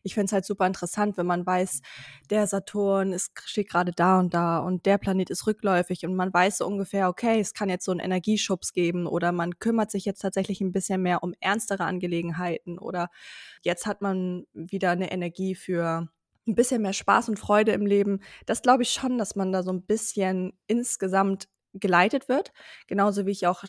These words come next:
nach wie vor daran glaube, dass der Mond uns extrem beeinflusst. Aber dieses, ähm,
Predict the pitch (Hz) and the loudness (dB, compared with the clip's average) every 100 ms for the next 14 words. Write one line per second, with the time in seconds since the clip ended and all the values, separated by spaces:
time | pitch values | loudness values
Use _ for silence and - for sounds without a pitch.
0 | - 175 185 196 202 190 180 175 175 180 | -6 -4 -4 -4 0 0 0 0 0 0
1 | - 175 170 175 196 226 220 - 220 - | -2 -6 -4 0 0 0 -4 -4 -8 -4
2 | 233 226 214 - 214 220 233 226 - - | -2 0 0 -2 -4 -4 -4 -4 -8 -18
3 | - - - _ - 170 165 170 170 180 | -20 -20 -20 _ -10 -6 -2 -2 -2 -4
4 | 170 175 170 - - 185 175 160 160 | -4 -4 -4 -6 -6 -6 -6 -8 -10